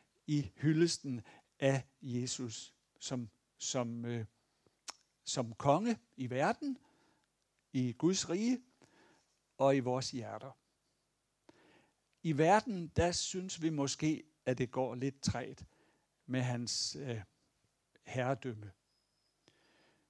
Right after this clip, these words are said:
Og vi føler os, øh, magtesløse på hans vegne på en eller anden måde. Og derfor er det hele tiden, vi beder, "Komme dit rige. Komme dit rige." Men i Guds rige,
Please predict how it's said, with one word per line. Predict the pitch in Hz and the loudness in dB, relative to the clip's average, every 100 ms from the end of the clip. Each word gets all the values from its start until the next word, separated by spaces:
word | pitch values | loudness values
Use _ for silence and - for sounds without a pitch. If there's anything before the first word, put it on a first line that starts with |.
| _ _ _ | _ _ _
Og | 139 123 | 2 4
vi | 135 | 2
føler | - 143 135 | 4 4 6
os, | 127 127 - - | 4 0 -4 -4
øh, | 143 123 | -4 -4
magtesløse | 127 123 131 - 147 - 131 127 113 123 | -2 0 0 -2 -6 -4 -2 -2 -4 -8
på | 120 | -4
hans | 123 131 127 | -2 -2 -2
vegne | 123 117 135 139 | -2 0 0 -2
på | 127 | -2
en | 127 | -4
eller | 131 127 | -2 -2
anden | 127 | -2
måde. | 117 117 127 120 _ _ _ _ _ _ _ _ - | -2 -2 -4 -6 _ _ _ _ _ _ _ _ -20
Og | - 131 | -8 2
derfor | 139 135 | 2 4
er | 135 | 2
det | 139 | 4
hele | 135 147 | 2 0
tiden, | - 143 127 | 0 -4 -2
vi | |
beder, | 120 135 135 147 | -4 -2 0 0
"Komme | - 123 151 | -2 -2 -2
dit | 143 151 151 | -2 -4 -4
rige. | 156 185 220 - _ _ _ _ _ _ _ _ _ _ _ _ _ _ _ _ | -6 -4 -6 -10 _ _ _ _ _ _ _ _ _ _ _ _ _ _ _ _
Komme | - 135 151 | -4 -2 -2
dit | 139 131 131 | -2 -4 -6
rige." | 127 139 151 - _ _ _ _ _ _ _ _ _ _ _ _ _ _ _ _ _ - | -6 -6 -6 -10 _ _ _ _ _ _ _ _ _ _ _ _ _ _ _ _ _ 2
Men | 165 185 | 4 6
i | 190 | 4
Guds | 226 277 - 160 | 4 2 2 2
rige, | 151 147 160 127 | 2 4 4 2